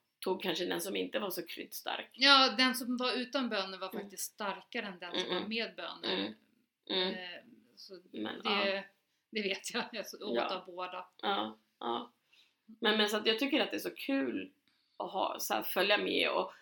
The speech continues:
Speaker 1: nu har vi liksom pratat mycket om din lägenhet och sådär också, och,
Speaker 2: Och
Speaker 1: eh,
Speaker 2: du, då kan du ju, eftersom att du ändå var där en vecka innan,
Speaker 1: Mm.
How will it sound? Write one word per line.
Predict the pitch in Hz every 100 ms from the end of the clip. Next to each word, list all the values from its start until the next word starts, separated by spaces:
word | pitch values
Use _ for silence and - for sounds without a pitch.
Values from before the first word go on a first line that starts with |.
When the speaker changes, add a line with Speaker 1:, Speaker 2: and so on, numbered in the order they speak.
| _ -
Speaker 1:
nu | 214
har | 196
vi |
liksom | 180 180
pratat | 185 170 180
mycket | 180 - 208
om |
din | 170 196
lägenhet | 185 185 185 202 240 240
och | 220
sådär | - - -
också, | 269 - -
och, | 87 - - - - - _ _ -
Speaker 2:
Och | 185
Speaker 1:
eh, | 175 175 262 247
Speaker 2:
du, |
då | 254
kan | - 339
du | 311 277
ju, | 254 247
eftersom | 254 262
att | 262 262
du | 285 330
ändå | 285 202
var | 196 196
där | 294 285 269 262 - _ _ -
en | 208 196
vecka | 196 - 190
innan, | 214 196 247 285 196 208
Speaker 1:
Mm. | 208